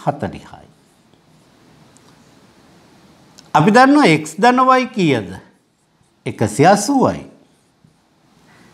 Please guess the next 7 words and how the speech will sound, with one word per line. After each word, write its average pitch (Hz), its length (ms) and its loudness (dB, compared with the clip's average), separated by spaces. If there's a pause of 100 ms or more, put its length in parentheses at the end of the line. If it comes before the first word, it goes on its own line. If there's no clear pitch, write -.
(1040)
එහෙනම් 175 400 4 (180)
එක්ස් 156 340 -6
වලාගේ 180 440 2
හොයන්න 143 420 -2
පුළුවන් 139 340 -6
එකසිය 135 380 -6
අසූවෙන් 143 540 -2